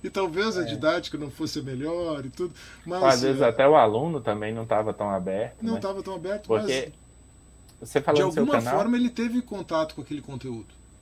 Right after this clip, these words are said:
Speaker 1: né?
Speaker 2: É.
Speaker 1: Então ele foi, come-, começou a desenvolver alguma gramática a respeito do assunto,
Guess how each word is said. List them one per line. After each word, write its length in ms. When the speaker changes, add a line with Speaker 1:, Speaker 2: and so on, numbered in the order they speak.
Speaker 1:
né? 320
Speaker 2:
É. 120
Speaker 1:
Então 240
ele 140
foi, 360
come-, 280
começou 720
a 60
desenvolver 420
alguma 300
gramática 680
a 40
respeito 420
do 100
assunto, 680